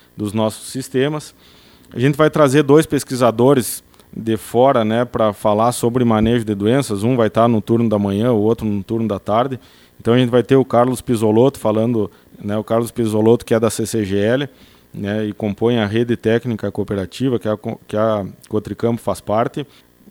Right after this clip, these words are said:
falando sobre manejo de doenças na cultura do trigo. No, o Lucas Navarini, também uma grande referência hoje,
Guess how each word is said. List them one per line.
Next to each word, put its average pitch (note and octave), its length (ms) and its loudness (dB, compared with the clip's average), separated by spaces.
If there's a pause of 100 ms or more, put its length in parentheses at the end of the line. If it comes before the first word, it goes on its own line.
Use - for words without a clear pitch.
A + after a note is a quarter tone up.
falando B2+ 300 2
sobre C3 260 2
manejo A#2+ 360 2
de A#2 100 0
doenças A#2+ 480 0
na A2 100 -4
cultura A2 380 -4
do A2+ 120 -2
trigo. C3+ 440 -4
No, C#3 380 2
o A#2+ 220 2
Lucas C#3+ 340 4
Navarini, B2 560 2
também A2+ 260 0
uma A#2+ 160 2
grande B2 300 4
referência A2 640 -2
hoje, A2 400 -2